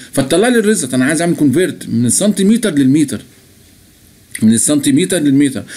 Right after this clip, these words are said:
فاعمله لي ابروكسيميت، آه، اعمل، آه، ف-، فطلع لي الريزلت بتاعته بس. يبقى هنا عايز الريزلت بالابروكسيميت، وهنا عايز الريزلت بس.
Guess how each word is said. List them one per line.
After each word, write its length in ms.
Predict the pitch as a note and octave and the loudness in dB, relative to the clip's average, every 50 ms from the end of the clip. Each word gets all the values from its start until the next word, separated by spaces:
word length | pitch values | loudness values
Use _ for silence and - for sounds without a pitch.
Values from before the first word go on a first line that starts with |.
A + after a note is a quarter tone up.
| - - | -14 -6
فاعمله 500 | - C#3+ B2+ C3 D3+ D3 B2+ D3+ A#3 B3+ | -2 0 0 2 2 2 2 2 2 2
لي 180 | G3 F#3 G#3+ G#3 - - | 2 0 -2 -4 -4 -2
ابروكسيميت، 640 | A#2 A#2 B2+ B2+ - C#3 B2+ C3 F3+ F#3 B2+ - - - - - - - | -2 0 0 -2 0 0 0 0 0 -2 -4 -6 -10 -14 -20 -10 -4 -2
آه، 240 | B2 B2+ C3 C#3+ | 0 0 0 0
اعمل، 220 | D3 C#3+ D3 C#3 D3 | 0 -2 -2 -2 -2
آه، 160 | D3 C3+ B2 | -2 -2 -2
ف-، 140 | B2+ - C#3 | -2 -2 -2
فطلع 340 | A#2 C#3+ C3+ C#3+ D3+ G3+ A3 | -2 -2 -2 0 0 0 0
لي 100 | G#3 F#3 | 0 0
الريزلت 380 | D3+ E3+ E3 D3+ D3 B2+ C3+ | 0 0 -2 -2 -2 -4 -4
بتاعته 440 | A2+ - D#3 D#3 C#3+ C3 - - - - - - - - - _ _ _ _ _ - - - - | -4 -4 -4 -4 -4 -6 -8 -8 -10 -10 -14 -20 -20 -20 -20 _ _ _ _ _ -20 -10 -4 -2
بس. 460 | - - - - - - - - - - _ _ _ _ - - - - - - - | -2 0 0 -2 -2 -4 -4 -6 -10 -14 _ _ _ _ -20 -20 -20 -20 -12 -2 0
يبقى 340 | A2+ B2+ C3 C#3+ D#3 G3+ | 0 2 2 2 2 0
هنا 100 | A3+ F#3+ | 0 0
عايز 320 | C3 F#2 E3 G3+ G#3 F3 D3+ | -2 -2 -2 0 0 0 0
الريزلت 520 | E3 C#3+ C#3+ G#3+ A3 D#3 F3+ A3+ B3+ - - - - | 0 0 2 0 2 2 0 -2 -2 -4 -6 -4 0
بالابروكسيميت، 840 | B2+ C#3+ C#3+ D#3 C3+ D3 D3 - - D3 C#3+ E3+ A3 C4+ - - - - - - - | 0 2 2 2 0 0 0 0 0 0 0 2 0 -2 -2 -6 -10 -20 -20 -4 0
وهنا 280 | A#2+ B2+ E3+ B3 C4 C4 | 2 2 4 2 2 0
عايز 520 | F#3 F#3 A3+ C#4 F4 A4+ F4+ A#3 - - - | 0 0 0 0 0 0 0 -2 -2 -4 -2
الريزلت 420 | D3+ D3+ F#3 F#3 D#3 E3+ - - | 0 0 2 0 0 -2 -2 0
بس. 500 | C#3 D3 C3+ - - - - - - - | 0 0 0 -2 -2 -2 -4 -4 -6 -8